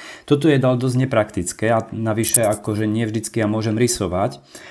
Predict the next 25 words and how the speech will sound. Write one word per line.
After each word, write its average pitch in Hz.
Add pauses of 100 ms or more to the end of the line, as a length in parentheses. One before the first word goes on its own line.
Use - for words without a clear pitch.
(300)
A 110
takže 107
z -
toho 151
dôvodu, 104 (480)
a, 98 (640)
sa -
používa 113
v 104
dnešnej 110
dobe 92 (220)
rozumnejší 107
spôsob, 101 (320)
a 101
to 107
výpočet 120
na 101
kalkulačke, 101
o 123
mnoho 117
rýchlejší 104
spôsob. - (480)
No, 87
čiže 107 (320)
ja 135